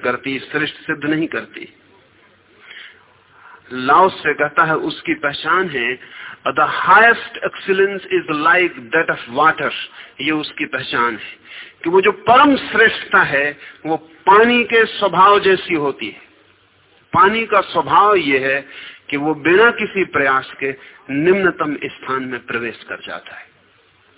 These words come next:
बिना किसी प्रयास के, अनायास ही। स्वभाव ही उसका ऐसा है कि वो नीचे की तरफ बहता है।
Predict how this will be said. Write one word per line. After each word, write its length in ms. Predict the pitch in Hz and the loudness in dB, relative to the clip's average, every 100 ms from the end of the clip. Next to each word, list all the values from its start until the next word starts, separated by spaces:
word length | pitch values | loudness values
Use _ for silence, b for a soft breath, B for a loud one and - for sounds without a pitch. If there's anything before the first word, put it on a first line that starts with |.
| _ _ _ _ _ _ _ _ _ _ _ _ _ _ _ b b _ - | _ _ _ _ _ _ _ _ _ _ _ _ _ _ _ b b _ -14
बिना 320 | 123 240 269 | 0 4 4
किसी 300 | 208 202 180 | 2 -4 -4
प्रयास 500 | 151 135 131 120 - - | -4 0 2 0 -4 -14
के, 80 | 95 - _ _ _ _ _ _ _ _ _ _ _ 226 | -14 -16 _ _ _ _ _ _ _ _ _ _ _ 2
अनायास 580 | 277 262 196 175 - - | 4 6 6 4 4 0
ही। 260 | 170 147 - - - B B B | 0 0 -4 -18 -20 B B B
स्वभाव 580 | - - 202 196 226 277 | -10 -2 4 6 8 6
ही 100 | 285 | 4
उसका 360 | 262 240 - 220 | 2 -2 0 4
ऐसा 340 | 214 196 214 | 4 4 0
है 180 | 180 185 | 2 0
कि 120 | 185 | 0
वो 160 | 175 175 | -2 -2
नीचे 360 | 170 175 185 | 0 -2 -4
की 140 | 165 151 | -4 -4
तरफ 220 | 147 143 | -4 -4
बहता 400 | 120 110 107 98 | -4 -6 -6 -10
है। 180 | - | -12